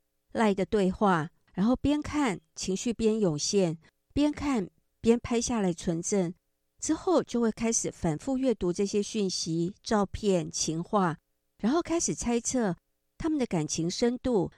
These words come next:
爱到什么程度呢？有发生性爱的关系吗？这个时候会陷入天人交战，要不要跟另一半对质呢？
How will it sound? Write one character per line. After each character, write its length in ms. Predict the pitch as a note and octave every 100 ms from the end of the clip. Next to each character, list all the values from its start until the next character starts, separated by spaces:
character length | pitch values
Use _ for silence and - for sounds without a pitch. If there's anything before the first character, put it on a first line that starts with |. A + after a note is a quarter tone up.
| _
爱 140 | - D4
到 180 | D4+ C4
什 160 | G3
么 80 | F#3
程 240 | - F#3+
度 220 | F#3+ B3 A#3
呢？ 320 | G#3 G3+ G#3+ _ _ _ _
有 140 | F#3
发 180 | E3+ B3+
生 180 | C#4+ D4
性 280 | D4 D#4 D4
爱 100 | C#4+
的 100 | A#3+
关 220 | C4+ C#4
系 220 | - C4
吗？ 340 | C4+ C4+ C#4 C#4 _ _ - -
这 160 | - G#4+
个 80 | D4+
时 240 | - F3+
候 300 | F#3+ G#3+ F3+
会 200 | - A#3+
陷 240 | A#3 A#3+ A3
入 160 | G#3+
天 320 | - - B3+
人 220 | B3 E3+ F3
交 240 | G3 F#3+
战， 360 | G3 G3+ E3+ D3+ _ _ _ _ -
要 120 | D4+
不 80 | D4
要 100 | D4
跟 220 | C4+ C4+
另 140 | C4+ B3
一 60 | A3+
半 240 | A#3+ A#3
对 240 | - A3+ G3
质 300 | - E3+ F3+
呢？ 320 | G3 G3